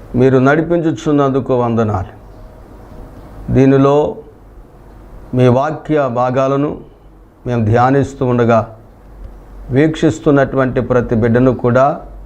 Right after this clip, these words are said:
దీవించండి. మా మాట కాదు, మీ మాటను మాకు అనుగ్రహించమని ప్రార్థన చేస్తూ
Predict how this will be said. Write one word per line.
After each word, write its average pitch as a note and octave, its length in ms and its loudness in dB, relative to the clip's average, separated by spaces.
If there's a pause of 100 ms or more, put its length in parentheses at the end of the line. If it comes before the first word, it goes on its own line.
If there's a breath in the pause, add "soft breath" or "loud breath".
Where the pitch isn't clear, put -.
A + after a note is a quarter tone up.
(720)
దీవించండి. B2+ 960 2 (680)
మా A#2 160 4
మాట B2+ 320 2
కాదు, B2 500 0 (840)
మీ B2 280 4
మాటను D#3 400 2
మాకు C3+ 300 0
అనుగ్రహించమని B2+ 840 -2
ప్రార్థన A2+ 460 0
చేస్తూ A2 460 -2